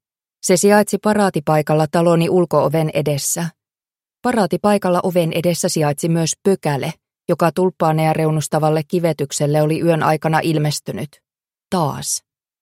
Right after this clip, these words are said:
Aurinko paistoi vastapuhjenneiden koivunlehtien lomitse juuri niin kirkkaana ja hillittömänä, kuin se vain alkukesällä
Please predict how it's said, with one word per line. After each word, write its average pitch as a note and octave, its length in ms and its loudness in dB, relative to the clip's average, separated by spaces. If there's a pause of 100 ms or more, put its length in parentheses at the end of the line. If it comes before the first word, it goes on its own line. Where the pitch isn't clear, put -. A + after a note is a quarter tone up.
(1000)
Aurinko F#3 480 2
paistoi D#3+ 440 0
vastapuhjenneiden D#3+ 960 0
koivunlehtien D#3 840 0
lomitse D#3 520 -2
juuri G#3 240 0
niin E3 240 0
kirkkaana D3 540 0
ja D3 100 2
hillittömänä, D3 760 -2 (360)
kuin D#3+ 220 2
se D#3+ 160 0
vain E3+ 220 2
alkukesällä D#3+ 640 0